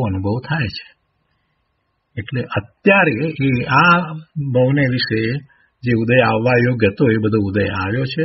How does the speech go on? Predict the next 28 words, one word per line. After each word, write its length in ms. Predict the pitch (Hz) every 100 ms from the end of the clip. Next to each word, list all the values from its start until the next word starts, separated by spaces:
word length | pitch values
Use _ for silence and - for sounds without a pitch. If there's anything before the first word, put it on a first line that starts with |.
| 185
અને 160 | 127 131
આયુષ 400 | 104 104 117 - _ _ _ _ -
કર્મ 220 | 107 117
છે 200 | 107 -
ત્યાં 280 | 120 113 123
સુધી 400 | - 104 123 214 208 - _ -
એવા 240 | 117 139
વેદનીયના 580 | 104 101 104 113 120 143
ઉદય 280 | 104 98 104
વગેરે 380 | 92 92 101 117
હોય 300 | 92 117 185
છે, 180 | - 110 120
અને 160 | 147 170
એ 120 | 175 170
આયુષ 320 | 147 151 -
પૂર્ણ 280 | - 160 160
થતા 300 | 151 110 131
નાશ 320 | 131 95 92 -
પામે 320 | 110 95 95
છે. 180 | - - _ _ _ _ _ _ _ _ _ _ _ _ _ _ _ -
હવે 180 | 123 196
કહે 140 | 175 160
છે 140 | 160
કે 120 | 156 117
ભેદ 320 | 95 131 190 190
એટલો 320 | 160 170 190
છે 200 | 196 156 147 143
કે 200 | 139